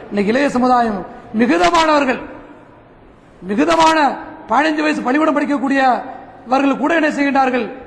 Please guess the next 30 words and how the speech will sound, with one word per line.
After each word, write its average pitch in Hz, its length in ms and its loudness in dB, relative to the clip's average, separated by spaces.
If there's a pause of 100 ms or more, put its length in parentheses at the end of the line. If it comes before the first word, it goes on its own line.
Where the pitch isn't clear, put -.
(140)
இதே 208 200 -2
மாதிரி 247 240 2
ஒரு 226 100 0
பழக்கத்தில் 214 580 -2
ஈடுபடக்கூடிய 208 720 0 (320)
காட்சியை 247 360 0
நாம் 214 160 2
பார்த்து 190 340 0
கொண்டிருக்கின்றோம். 175 480 -2 (420)
நம்ம 226 240 2
ஊர்ல 247 300 4
கூட 240 380 2 (360)
டாஸ்மார்க்குடைய 233 920 2 (380)
பெரிய 311 340 2
தொந்தரவு 262 380 0
பிரச்சனை 247 300 0
இருந்துச்சு. 208 340 -4 (220)
ரோட்டு 226 400 0
ஓரத்துல 233 400 0 (460)
ஒரு 214 180 0
தெருவுக்கே 294 480 2
செல்ல 254 220 0
முடியாத 262 320 2
அளவுக்கு 254 720 0 (300)
டாஸ்மார்க் 247 400 0
த-, 214 240 0
ம-, 202 480 -2
த-, 196 180 -6
மது 262 300 2
அருந்திவிட்டு 240 580 0